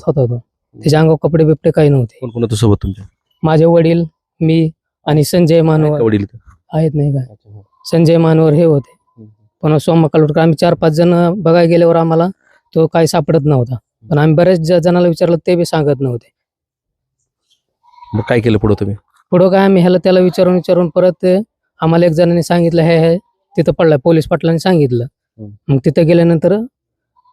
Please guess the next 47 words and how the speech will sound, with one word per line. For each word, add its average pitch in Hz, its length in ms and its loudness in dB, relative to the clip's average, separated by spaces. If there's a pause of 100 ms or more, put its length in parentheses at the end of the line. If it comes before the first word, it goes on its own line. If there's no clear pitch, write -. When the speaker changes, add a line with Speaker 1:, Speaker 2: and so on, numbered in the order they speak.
(540)
Speaker 1:
without 165 300 4
कपड्याचा 160 380 -2
तो 170 60 0
प-, 160 340 -2
टाकलेला 160 360 0
होता, 151 180 0
त्याला 151 240 0
नुसतं 151 320 -2
पाणी 160 180 0
Speaker 2:
किती 143 80 -2
Speaker 1:
पाणी 147 100 2
Speaker 2:
वाजता 127 180 -2
गेलता 120 100 0
Speaker 1:
करायचं. 110 120 -2
Speaker 2:
तुम्ही 110 140 0
इथून? 101 180 -6 (280)
Speaker 1:
आम्ही 165 220 2
इथून 190 300 2 (240)
अडीच 170 200 0
तीन 185 180 0
वाजता 180 240 0
तिथं 180 200 -4
पोहोचलो 175 340 -2
होतो, 139 160 0
पण 156 160 0
आम्हाला 170 220 2
संध्याकाळी 175 460 2
तो 175 100 2
साडेसात 170 420 -2 (340)
ते 170 120 0
पावणे 165 240 2
आठ 156 120 0
वाजता 160 280 0 (480)
आमच्या 156 240 0
हाती 147 220 0
लागला 127 240 2
तो. 113 160 -10 (160)
Speaker 2:
हम्म. 110 340 -20
मग 104 120 -14
तिथून 127 200 -4
काय 117 140 0
केलं 104 140 0
तुम्ही? 107 200 -8 (100)
Speaker 1:
तिथून 196 240 0
आम्ही 202 420 2
त्याला 190 360 0 (120)
एका 180 280 0